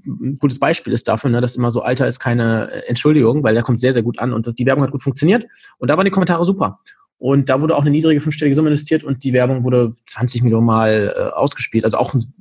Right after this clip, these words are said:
sehr, sehr gutes Ergebnis. Jetzt ist es so,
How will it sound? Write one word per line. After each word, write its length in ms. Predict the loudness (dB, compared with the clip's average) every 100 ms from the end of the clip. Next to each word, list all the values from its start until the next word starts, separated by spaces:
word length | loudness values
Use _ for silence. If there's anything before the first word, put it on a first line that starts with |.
| -20 -20 -20 _
sehr, 380 | -6 -2 0 -2 -6 -10
sehr 420 | -4 2 2 2
gutes 260 | -4 -12 -12
Ergebnis. 420 | -10 -6 -6 -8 _ -20 -20 _
Jetzt 420 | -2 -2 -4 -10
ist 240 | -8 -6 -6
es 160 | -4
so, 580 | 0 2 4 2 0 -4